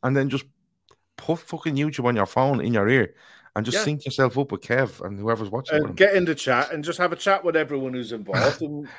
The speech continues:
Speaker 2: we'll all
Speaker 1: Chris
Speaker 2: engage
Speaker 1: Golden.
Speaker 2: with that as well. It's great.
Speaker 1: Chris Golden reckons the quiz could be around the songs of Damien Dempsey. Jesus Christ.
Speaker 2: <laughs>
Speaker 1: Um, yeah, it could be with, when it comes to Keith, in fairness, or, um,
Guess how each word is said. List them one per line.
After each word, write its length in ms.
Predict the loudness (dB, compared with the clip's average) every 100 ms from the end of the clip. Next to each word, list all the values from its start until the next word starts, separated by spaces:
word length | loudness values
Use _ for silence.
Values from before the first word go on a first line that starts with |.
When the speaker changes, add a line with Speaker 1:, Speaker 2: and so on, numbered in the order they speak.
| 0
Speaker 2:
we'll 180 | 4 8
all 60 |
Speaker 1:
Chris 180 | 8 6
Speaker 2:
engage 80 | 8
Speaker 1:
Golden. 320 | 8 8 6
Speaker 2:
with 40 | 2
that 80 | -2
as 120 | -2
well. 160 | -2 -2
It's 100 | 0
great. 360 | 0 -2 -4 _ _ -4
Speaker 1:
Chris 360 | 2 6 6
Golden 400 | 6 8 8 8 6
reckons 300 | 4 4 -6
the 80 |
quiz 320 | -2 4 4 4
could 140 | 0
be 80 | 4
around 300 | 6 6 6
the 80 | 0
songs 360 | 2 4 4
of 140 | 0 0
Damien 400 | 2 2 -2 0
Dempsey. 440 | 0 0 -4 -12 -14 -14
Jesus 360 | -10 -10 -12
Christ. 400 | -10 -6 -6 -8 -20 -16 -12
Speaker 2:
<laughs> 200 | -10 -2
Speaker 1:
Um, 380 | 0 2 0
yeah, 200 | 4 6
it 100 | 6
could 180 | 4 2
be 140 | 4 2
with, 160 | 2
when 180 | 0 -2
it 80 | -2
comes 220 | -8 -10
to 80 | -12
Keith, 320 | -8 -8 -8
in 80 | -8
fairness, 400 | -6 -4 -6 -6
or, 320 | -2 0 2 0
um, 160 | -4